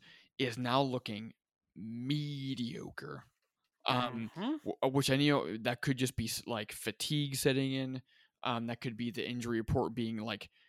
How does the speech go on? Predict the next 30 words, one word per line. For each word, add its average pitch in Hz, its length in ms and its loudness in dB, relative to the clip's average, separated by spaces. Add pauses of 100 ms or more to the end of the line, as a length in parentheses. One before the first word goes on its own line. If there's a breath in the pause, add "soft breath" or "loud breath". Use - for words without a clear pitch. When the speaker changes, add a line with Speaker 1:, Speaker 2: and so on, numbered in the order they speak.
(160)
Speaker 1:
what - 200 0
seems 151 520 0
to 123 80 0
be 110 160 0
just - 220 -6
ninety 113 420 -4
percent 110 360 -4
linebacker 113 680 -4
for 113 120 -4
the 110 80 -2
Steelers 110 420 -4
right 95 160 -2
now. 117 280 -8 (180)
Um, 120 220 -2
Speaker 2:
Mm-hmm. - 1160 -10
Mm-hmm. 131 160 -8
Speaker 1:
they 190 280 8 (460 soft breath)
were 156 140 10
doing 151 240 10
something 127 340 2
which 123 140 -2
was 117 160 -2
baffling 123 720 0
me 110 140 -6
in 113 100 -8
this 123 160 -8
game. 101 280 -8 (440)
They 143 140 6
had 175 260 4
a, 123 380 4